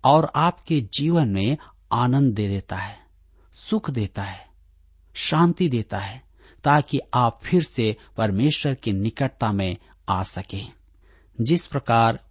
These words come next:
उड़ाव पुत्र अपने पिता के घर से चला गया, संसार में खो गया, संसार के सुख विलास में खो गया, परंतु जब वह लौट करके आया, अपने पिता से उसने क्षमा मांगी, तो उसके पिता ने उसे गले लगाया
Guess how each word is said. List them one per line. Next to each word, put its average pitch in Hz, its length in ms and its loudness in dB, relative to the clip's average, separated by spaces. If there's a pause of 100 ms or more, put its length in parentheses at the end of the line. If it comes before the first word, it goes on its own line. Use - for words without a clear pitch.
उड़ाव 123 400 2
पुत्र - 240 -6
अपने 107 340 -4
पिता 135 380 -2
के 120 180 -8
घर 107 220 -8
से 101 200 -10
चला 98 400 -6
गया, 90 300 -8 (540)
संसार 156 540 2
में 156 200 0
खो 120 260 0
गया, 101 360 -2 (300)
संसार 139 500 2
के 131 300 2 (200)
सुख - 340 0
विलास 127 540 2
में 123 140 0
खो 117 260 -2
गया, 101 340 -4 (500)
परंतु 104 400 2
जब 123 300 0
वह 123 140 2
लौट 110 400 0
करके 117 480 -2
आया, 104 360 -2 (320)
अपने 160 300 4
पिता 165 380 2
से 151 180 -2
उसने 139 280 0
क्षमा 139 420 0
मांगी, 104 460 0 (260)
तो 104 100 0
उसके - 260 -4
पिता 113 380 0
ने 117 120 2
उसे 107 300 -4
गले 98 360 -2
लगाया 98 520 -6